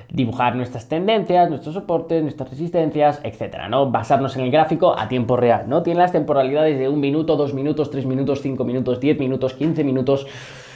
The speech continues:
treinta minutos, una hora, dos horas, cuatro horas, en diario, en semanal y en mensual, ¿vale? Esas son todas las temporalidades que tiene.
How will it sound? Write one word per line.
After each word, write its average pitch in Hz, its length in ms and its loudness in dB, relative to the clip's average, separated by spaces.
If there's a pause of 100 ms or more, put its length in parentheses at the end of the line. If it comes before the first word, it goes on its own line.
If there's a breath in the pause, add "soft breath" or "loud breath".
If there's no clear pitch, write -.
(200 loud breath)
treinta 185 320 6
minutos, 165 640 4
una 190 320 6
hora, 156 400 6
dos 165 320 2
horas, 156 360 2
cuatro 185 440 4
horas, 151 560 0
en 175 240 0
diario, 147 680 4
en 156 380 2
semanal 139 540 2
y 151 240 6
en 143 220 2
mensual, 139 600 0
¿vale? 147 180 2
Esas 151 160 -4
son 147 220 0
todas 175 240 4
las 139 160 -4
temporalidades 120 560 0
que 123 140 -4
tiene. 175 340 2